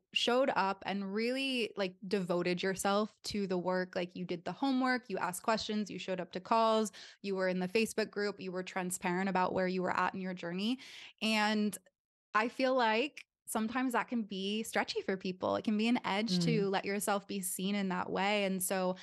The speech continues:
Speaker 1: I just wanted to have you on the podcast to share more about your experience inside of A O B, but also share you with the community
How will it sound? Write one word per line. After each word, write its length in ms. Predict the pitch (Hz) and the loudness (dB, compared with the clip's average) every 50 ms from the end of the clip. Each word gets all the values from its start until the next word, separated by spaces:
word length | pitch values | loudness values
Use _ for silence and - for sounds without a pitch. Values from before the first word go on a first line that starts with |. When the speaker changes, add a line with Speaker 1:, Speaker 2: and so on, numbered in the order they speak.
| - - - - _ | -12 -18 -18 -10 _
Speaker 1:
I 160 | - 196 202 | 0 0 0
just 320 | 208 190 196 190 - - - - | 2 0 -2 -2 -2 -4 -6 -6
wanted 300 | 214 190 196 196 196 196 | -2 -2 0 0 0 0
to 80 | 208 208 | 0 0
have 200 | 208 196 190 185 | 0 0 0 0
you 140 | 190 190 | 0 0
on 140 | 190 185 185 | 2 2 2
the 80 | 185 180 | 0 -2
podcast 760 | 185 - 180 175 175 180 185 202 202 220 240 262 285 277 - | -2 -2 -2 -2 -2 -4 -2 0 2 2 2 2 0 -2 -4
to 120 | - - 208 | -4 -4 -4
share 380 | - - - 196 196 190 196 | -4 -2 0 0 0 2 2
more 240 | 196 190 180 185 190 | 0 0 0 0 0
about 240 | 196 190 190 190 - | 0 0 -2 -2 -2
your 80 | 190 190 | -4 -6
experience 500 | 185 - - - 180 180 185 196 196 - | -6 -8 -8 -4 -2 -2 -2 -2 -2 -4
inside 260 | 196 180 185 190 185 | -6 -4 -2 -2 -2
of 80 | 185 | -2
A 200 | 180 - 185 185 | -2 -2 -2 -2
O 60 | 185 175 | -2 -2
B, 180 | 185 208 226 | -2 -2 0
but 140 | 202 196 - - | 0 0 0 0
also 540 | - 185 196 - - 220 208 202 190 185 185 - - - - - _ | 0 0 0 0 -2 0 0 2 0 0 -2 -6 -12 -20 -20 -10 _
share 280 | - - 214 202 196 | -2 0 2 2 0
you 560 | 190 175 170 180 185 226 208 180 185 180 180 - | 0 -2 0 0 2 2 2 2 0 0 -2 0
with 300 | - 190 185 180 185 185 - | 0 0 0 0 0 -2 -4
the 80 | - 185 | -6 -6
community 760 | - - 180 175 175 180 185 190 180 180 170 170 175 170 | -6 -6 -4 -2 -2 -2 0 0 0 0 0 -2 -2 -2